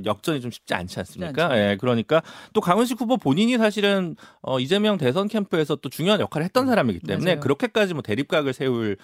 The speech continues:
Speaker 1: 이유도 딱히 없다.
Speaker 2: 굳이 박용진 후보에게 힘 실어주지 않고 그만두겠다.
Speaker 1: 네.
Speaker 2: 아, 그럼 또 끝까지 가지 왜 끝까지는 안 가는 거죠?
Speaker 1: 글쎄, 뭐 그거는 이제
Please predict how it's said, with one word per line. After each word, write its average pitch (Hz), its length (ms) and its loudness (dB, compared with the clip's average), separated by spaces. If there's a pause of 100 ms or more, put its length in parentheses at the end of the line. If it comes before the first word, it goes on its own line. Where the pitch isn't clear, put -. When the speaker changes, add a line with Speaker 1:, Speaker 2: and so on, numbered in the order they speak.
(200)
Speaker 1:
이유도 110 500 -4
딱히 - 300 -10
없다. - 400 -16 (460)
Speaker 2:
굳이 320 560 0 (420)
박용진 185 500 -2
후보에게 165 460 -6
힘 240 200 -2
실어주지 202 460 -2
않고 269 640 4
그만두겠다. 143 760 -4
Speaker 1:
네. 87 320 -2
Speaker 2:
아, - 80 4
그럼 440 180 4
또 320 80 0
끝까지 466 400 4
가지 208 320 -2
왜 196 140 4
끝까지는 262 480 0
안 143 100 0
가는 139 220 -6
거죠? 135 260 -8 (400)
Speaker 1:
글쎄, 165 220 2
뭐 151 160 4
그거는 202 460 4
이제 156 240 2